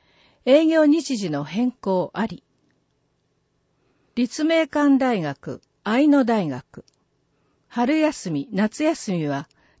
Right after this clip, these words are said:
中高生に図書館などを開放。立命館大学では、大学図書館、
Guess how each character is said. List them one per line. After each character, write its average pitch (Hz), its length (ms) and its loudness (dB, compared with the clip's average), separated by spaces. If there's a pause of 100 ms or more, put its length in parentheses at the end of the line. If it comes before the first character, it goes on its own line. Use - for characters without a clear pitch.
中 311 240 -4
高 320 240 0
生 180 240 -2
に 151 160 -4
図 220 140 -4
書 330 160 -4
館 254 240 0
な 175 140 -2
ど 139 200 -6
を - 60 -10
開 202 300 -6
放。 143 520 -8 (1700)
立 240 280 -4
命 330 200 0
館 302 260 2
大 285 220 4
学 208 260 -2
で 156 140 -4
は、 147 240 -8 (320)
大 269 240 2
学 302 260 -2
図 269 120 -4
書 247 180 -6
館、 143 340 -6